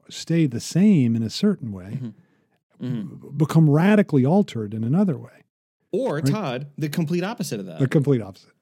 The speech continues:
Speaker 1: Absolutely.
Speaker 2: Yeah.
Speaker 1: Right.
Speaker 2: Where, where then your fi-, your fidelity to, like, uh, some kind of oppressive, uh, uh,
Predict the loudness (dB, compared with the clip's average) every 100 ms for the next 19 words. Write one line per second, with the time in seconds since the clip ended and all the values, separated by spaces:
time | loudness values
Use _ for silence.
0 | -10 -10 -8 -10 -6 -6 -4 -8 -8 -6
1 | -2 -2 -4 -2 -2 -2 -2 -2 -4 -4
2 | -4 -4 -6 -6 -4 -4 -4 -6 -4 -4
3 | -4 -4 -4 -6 -6 -6 -6 -6 -8 -8
4 | -10 -10 -14 -14 -14 -10 -10 -10 -8 -8
5 | -8 -10 -10 -10 -8 -8 -8 -14 _ _
6 | _ _ -8 -8 -10 -10